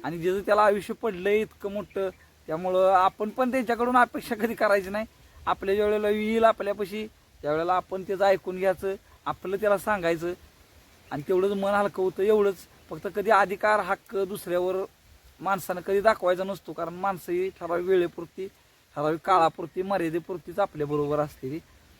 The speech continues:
आणि त्यामुळं दोन तीन दिवसात बरेच डिप्रेशनमध्ये होतो ह्या दोन तीन दिवसात, त्यामुळे व्हिडिओ काय बनवला नाही.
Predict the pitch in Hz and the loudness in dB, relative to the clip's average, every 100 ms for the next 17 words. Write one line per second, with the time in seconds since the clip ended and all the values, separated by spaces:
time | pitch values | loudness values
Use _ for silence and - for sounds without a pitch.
0 | - _ - - 156 170 170 170 175 180 | -20 _ -14 -8 -6 -4 -6 -4 -4 -4
1 | 180 - - 165 180 190 196 202 202 - | -6 -12 -10 -6 0 0 2 0 -2 -4
2 | 196 208 202 202 - 208 208 208 185 202 | -4 -4 -2 -2 -2 0 2 2 0 -2
3 | 196 226 196 180 208 214 202 220 - 220 | -2 -4 -4 -4 -4 -4 -2 -2 0 0
4 | 226 220 - 214 202 202 208 202 185 208 | 0 -2 -4 2 4 6 4 2 -2 -8
5 | - 185 190 190 185 185 190 196 208 190 | -8 -10 -10 -8 -8 -6 -4 -4 -2 0
6 | 185 185 180 180 175 185 196 185 156 147 | 2 0 -2 -2 -2 -2 0 0 -2 -6